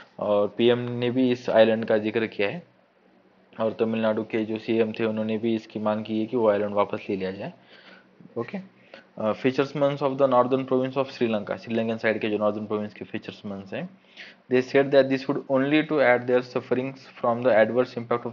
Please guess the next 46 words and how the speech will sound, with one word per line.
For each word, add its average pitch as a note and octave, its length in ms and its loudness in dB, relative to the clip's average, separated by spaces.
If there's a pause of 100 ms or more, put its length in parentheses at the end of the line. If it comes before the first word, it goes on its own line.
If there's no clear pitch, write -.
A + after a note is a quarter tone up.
(120)
Tamil A#2 140 0
Nadu A#2+ 180 0
fishermen A#2 600 -4
using A2+ 240 -4
the A2+ 140 -2
method A2+ 240 -2
of D3 220 4
bottom A2+ 500 0
trawling। F#2 260 0 (680)
देखो, B2+ 320 2
जो G#2+ 140 0
तमिलनाडु A#2+ 420 0
के A#2+ 80 -2
फिशर्समैन A#2+ 600 -6
है C3 80 -4
वो C#3+ 160 0
एक C3 60 -6
method B2 300 -2
use A#2+ 160 0
करते A2 320 -2
हैं C3 60 0
fishing A2+ 320 -6
करने G#2+ 240 -4
की, B2+ 140 -2
बॉटम A#2 360 0
trawling। G2 320 -4
बॉटम A2 260 -4
trawling B2+ 300 -2
में B2+ 120 -8
क्या B2+ 120 2
होता G#2+ 260 0
है, F#3 180 -6 (560)
अगर B2 260 2
ये B2 180 -2
देखिए, F#2 300 -6
ये A2+ 200 -4
अगर A#2 200 -2
सी - 480 -6
है, G#2+ 220 -8 (540)
ठीक C3+ 120 -6
है, C3 60 -4
ये A2+ 220 -4
सी G#2+ 260 -6
है, A2 100 -8 (1040)
ऐसा - 280 -20 (680)
देखिए, - 280 -20